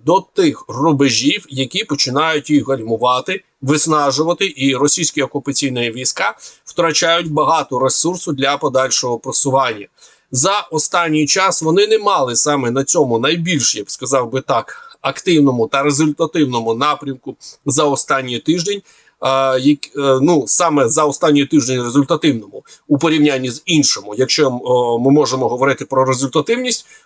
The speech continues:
то яку вони мали тут, але вона більше, аніж, ну, наприклад, на Покровському напрямку.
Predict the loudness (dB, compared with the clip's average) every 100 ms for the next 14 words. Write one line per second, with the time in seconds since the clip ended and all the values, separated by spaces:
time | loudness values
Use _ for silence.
0 | -2 0 0 0 2 4 4 4 2 0
1 | -2 -4 -8 -6 -2 0 2 2 2 0
2 | -2 -2 -2 -2 -2 -2 0 0 0 0
3 | -2 -2 -2 -2 -2 -4 -2 -4 -4 -8
4 | -12 -8 -10 -10 -14 -14 -20